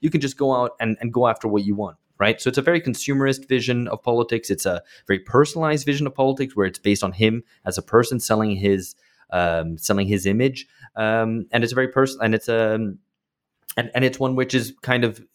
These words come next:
less and less kind of democratic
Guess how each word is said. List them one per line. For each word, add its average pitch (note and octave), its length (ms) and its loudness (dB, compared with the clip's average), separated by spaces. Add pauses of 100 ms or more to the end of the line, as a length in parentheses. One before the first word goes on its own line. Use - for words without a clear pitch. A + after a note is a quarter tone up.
(1700)
less C#3+ 200 2
and C#3 120 0
less B2 260 -2
kind B2+ 280 -2
of G2 220 -4
democratic A#2+ 720 -2